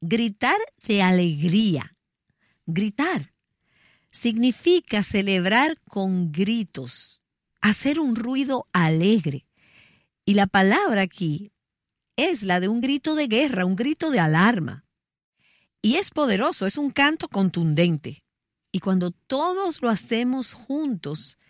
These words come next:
este tipo de adoración, el sonido debería ser ensordecedor en su rostro. Y yo te pregunto, ¿es así como cantan en tu iglesia?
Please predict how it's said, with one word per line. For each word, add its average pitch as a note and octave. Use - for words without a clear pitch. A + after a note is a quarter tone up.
este C#4+
tipo C#4+
de A#3
adoración, F3
el G3
sonido G3+
debería F3+
ser B3+
ensordecedor D#3
en C#3+
su D4
rostro. G#3
Y G3
yo D4
te D#4+
pregunto, D3
¿es D#4
así D4+
como E3
cantan F3+
en D#3
tu G3
iglesia? C#3